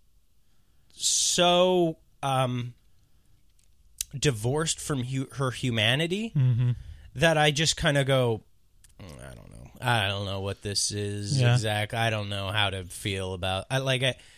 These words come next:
Speaker 1: and so I, um, you know, I, it was definitely uncomfortable. I, what, what made you, what made you want to watch this movie? What made you choose this?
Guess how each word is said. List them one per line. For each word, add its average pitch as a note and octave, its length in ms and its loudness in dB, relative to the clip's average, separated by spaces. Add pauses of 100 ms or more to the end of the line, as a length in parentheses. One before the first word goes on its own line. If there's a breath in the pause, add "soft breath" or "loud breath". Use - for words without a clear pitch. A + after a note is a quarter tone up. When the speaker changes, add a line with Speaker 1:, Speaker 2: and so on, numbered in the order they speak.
(480 loud breath)
Speaker 1:
and D#3+ 180 2
so E3 340 6
I, G3+ 420 6
um, D3+ 480 2 (100)
you E3 140 0
know, C#3+ 160 2
I, C#3 300 -2
it E3+ 160 -6
was G3 240 -2
definitely A#3 560 2
uncomfortable. D3+ 1040 0
I, E3+ 160 4
what, A3+ 180 2
what E4 200 2
made C#4 280 2
you, A3+ 460 -2 (960)
what C4 120 -4
made C4 200 2
you G#3+ 100 0
want C#3 440 2
to D3+ 100 0
watch G#2+ 480 2
this - 240 -6
movie? D#2+ 160 -12
What B2+ 120 -8
made D3 180 -8
you B2+ 80 -8
choose G#2 380 -4
this? - 460 -10